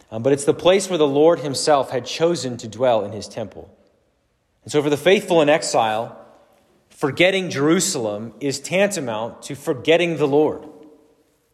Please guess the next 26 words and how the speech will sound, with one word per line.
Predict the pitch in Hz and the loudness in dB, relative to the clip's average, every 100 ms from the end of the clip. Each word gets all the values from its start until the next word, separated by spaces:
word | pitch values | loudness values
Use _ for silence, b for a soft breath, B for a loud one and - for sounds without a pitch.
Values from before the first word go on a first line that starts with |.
| _ _ _ _ _ _ _ _ _ _ _ | _ _ _ _ _ _ _ _ _ _ _
Better | 107 156 214 185 | 2 4 4 2
then | 127 113 117 151 | 0 -4 -6 -6
to | 156 139 | -6 -4
be | 143 | 2
unable | 156 180 180 175 170 | 2 4 2 2 -2
to | 143 | -4
speak | - - - 202 165 - - - _ _ _ _ _ _ _ | -4 -4 -4 -6 -6 -12 -20 -20 _ _ _ _ _ _ _
or | - 127 | -12 -10
to | 131 | -6
be | 139 | 0
unable | 165 175 175 170 170 | 2 4 2 0 -2
to | 170 160 147 139 - - _ _ | -4 -4 -4 -6 -16 -20 _ _
skillfully | - - 190 196 190 170 160 | -6 -2 2 2 2 -2 -2
use | 160 180 - | -2 -4 -2
their | 139 | -2
hands. | 165 170 113 | 0 0 0
Again, | 113 160 | 0 0
if | 139 | 0
these | 160 147 | -2 0
are | |
Levites, | 147 170 147 131 123 - - B B B B | 0 0 2 2 2 -4 -14 B B B B
this | - 135 | -8 -4
would | 165 | 0
refer | 151 151 170 | 0 4 4
to | 165 156 | 2 2
their | 139 131 123 | 4 4 2